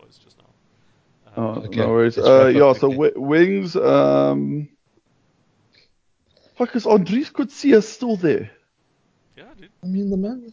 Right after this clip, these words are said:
Speaker 1: Anakin,
Speaker 3: the man's never gonna get fired.
Speaker 1: Anakin Skywalker.
Speaker 2: Fuck it. <laughs> Yeah, fuck it. Uh, okay, yeah, so between, uh, uh, Tyrone Green, Skorsan, maybe, oh, see, they got Jumbo Lengo as well. That's quite
Speaker 3: Yeah.
Speaker 2: interesting.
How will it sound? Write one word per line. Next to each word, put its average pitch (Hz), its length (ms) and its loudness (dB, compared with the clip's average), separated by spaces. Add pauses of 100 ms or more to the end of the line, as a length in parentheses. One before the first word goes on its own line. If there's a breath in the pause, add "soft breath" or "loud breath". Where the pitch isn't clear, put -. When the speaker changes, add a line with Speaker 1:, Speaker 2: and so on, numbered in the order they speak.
Speaker 1:
Anakin, 143 200 -20
Speaker 3:
the 185 60 -6
man's 226 320 0
never 214 240 4
gonna 196 160 4
get 170 200 2
fired. 117 360 4 (260)
Speaker 1:
Anakin 135 360 -20
Skywalker. 151 360 -18
Speaker 2:
Fuck - 480 -8
it. - 100 -8
<laughs> 135 80 -16 (960 soft breath)
Yeah, 131 400 2
fuck - 300 -4
it. - 180 -6
Uh, 135 920 2 (120)
okay, 139 280 2
yeah, 117 200 2
so 135 220 -2
between, 160 640 -6
uh, 131 520 2 (320)
uh, 113 340 0 (120)
Tyrone 123 480 4
Green, 117 460 -2
Skorsan, 113 880 -2 (420)
maybe, 113 440 -2
oh, - 200 2
see, 165 180 -2
they 156 120 4
got 143 160 2
Jumbo 143 320 2
Lengo 135 400 -2
as 120 80 -10
well. 139 220 -6
That's 135 220 -4
quite - 160 -4
Speaker 3:
Yeah. 104 180 -2
Speaker 2:
interesting. 104 280 -6